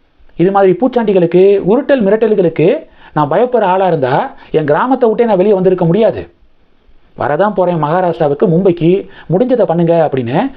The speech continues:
அண்ணாமலை ஒரு சவால் விட்டிருக்காரு. காமராஜர் இந்தியாவுடைய கிரேட்டஸ்ட் லீடர் அப்படின்னு சொன்னா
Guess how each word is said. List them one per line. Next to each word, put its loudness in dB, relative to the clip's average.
அண்ணாமலை 0
ஒரு -4
சவால் -2
விட்டிருக்காரு. 0
காமராஜர் 0
இந்தியாவுடைய 2
கிரேட்டஸ்ட் 0
லீடர் 2
அப்படின்னு -2
சொன்னா -2